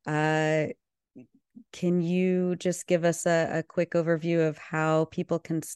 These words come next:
continue to support Fatima, um, and, um, get more information on how to, you know, encourage, pressure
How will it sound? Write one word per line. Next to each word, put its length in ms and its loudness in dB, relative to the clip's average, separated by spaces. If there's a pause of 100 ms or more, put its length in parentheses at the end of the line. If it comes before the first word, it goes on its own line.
continue 500 2
to 160 -2
support 440 -2
Fatima, 500 -2 (560)
um, 460 2 (100)
and, 720 0 (180)
um, 640 -4
get 180 -2
more 180 0
information 960 -2
on 360 -2
how 380 -4 (300)
to, 680 -2 (340)
you 200 -6
know, 160 -2
encourage, 800 2
pressure 640 0